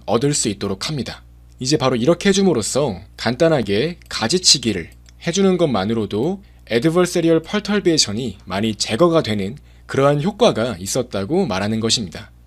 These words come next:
즉 예를 들어서 이렇게 아이 마이너스 일 번째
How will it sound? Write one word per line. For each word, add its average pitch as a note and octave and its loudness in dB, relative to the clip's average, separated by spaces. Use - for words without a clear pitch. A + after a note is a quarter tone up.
즉 G#2+ -4
예를 A#2+ -2
들어서 A#2 -6
이렇게 G2+ -10
아이 C3+ 2
마이너스 B2+ -4
일 E3 -4
번째 B2 -4